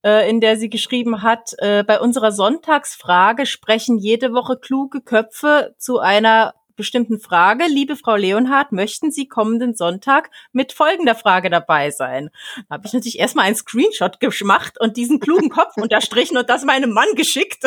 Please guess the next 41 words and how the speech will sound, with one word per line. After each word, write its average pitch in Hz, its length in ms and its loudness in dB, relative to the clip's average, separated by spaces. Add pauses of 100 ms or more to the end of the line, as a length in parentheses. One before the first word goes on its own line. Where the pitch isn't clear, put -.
(120)
<laughs> 285 140 -10
damit 262 300 0
das 277 260 2
auch 269 200 4
mal 240 100 4
geklärt 320 540 2
ist. 381 320 -2
<laughs> - 1800 -2 (1040)
Also, 254 240 2
ihr 247 200 4
Lieben, 254 340 -2
wenn 240 160 4
ihr 240 100 6
jetzt 247 260 0
am 220 160 2
Sonntag 285 680 -2
mal 240 240 2
auf 208 260 -2
börsenblatt 208 680 0
punkt - 280 -10
net, - 500 -2
äh, 226 380 4
geht, 233 360 0
dann 202 160 -6
könnt 220 260 -2
ihr 190 120 -4
gucken, 208 340 -8
ob - 180 -8 (100)
mir 180 220 0
was - 280 -2 (100)
Kluges 220 520 0
zu 214 140 -4
der 185 160 2
Frage, 175 600 2
zu 208 120 -6
der 180 340 2
aktuellen 175 640 0
Sonntagsfrage 170 1000 -2
dort 165 240 -4
eingefallen 156 720 -6
ist. 147 340 -12